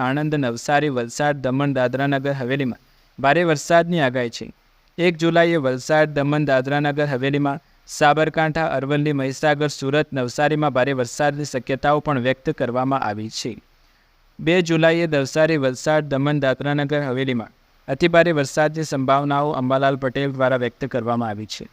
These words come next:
ત્યારબાદના સમાચાર ઉપર નજર કરીએ તો સોનાના ભાવ વધી રહ્યા છે. ઇન્ડિયા બુલિયન એન્ડ જ્વેલર્સ એસોસિએશનની વેબસાઇટ અનુસાર ચોવીસ કેરેટ સોનાનું દસ ગ્રામનો ભાવ એકસો વીસ રૂપિયા વધીને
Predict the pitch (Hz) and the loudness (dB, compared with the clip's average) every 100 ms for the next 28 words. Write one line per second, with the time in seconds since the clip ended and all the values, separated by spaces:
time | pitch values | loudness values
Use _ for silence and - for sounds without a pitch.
0 | _ _ _ _ 143 147 151 175 175 196 | _ _ _ _ 2 2 6 4 4 -2
1 | 175 156 151 170 170 160 160 151 151 151 | 0 0 2 2 0 0 0 0 0 0
2 | 160 156 165 123 104 - _ _ _ _ | 0 0 0 -2 -10 -14 _ _ _ _
3 | _ _ - - - _ _ _ _ - | _ _ -20 -20 -20 _ _ _ _ -2
4 | 147 175 190 185 147 165 151 139 156 147 | 2 2 2 2 4 4 2 0 0 0
5 | 143 143 131 107 _ _ _ _ 143 156 | 0 -2 -8 -14 _ _ _ _ -4 0
6 | 170 185 180 156 151 165 180 170 160 156 | 2 2 2 0 0 0 0 0 0 0
7 | 135 139 156 160 - 135 - 156 - 160 | -2 0 0 -2 -2 -4 -2 -6 -2 -4
8 | - 170 165 165 127 120 - 156 170 156 | -2 0 0 2 0 -2 0 2 2 0
9 | 131 139 135 160 151 135 135 165 - 151 | -6 -4 0 2 2 0 0 -2 -2 -2
10 | 147 151 - 127 127 143 131 113 - _ | 0 -2 -4 -4 0 0 -2 -8 -12 _
11 | _ _ - 160 185 180 170 165 170 170 | _ _ 0 2 2 2 2 4 2 2
12 | 139 143 147 127 - 165 143 151 - 135 | 4 4 2 -4 -2 0 0 -6 -10 -4
13 | 151 - 151 147 156 127 120 143 110 | -4 -2 -4 2 2 2 0 -4 -4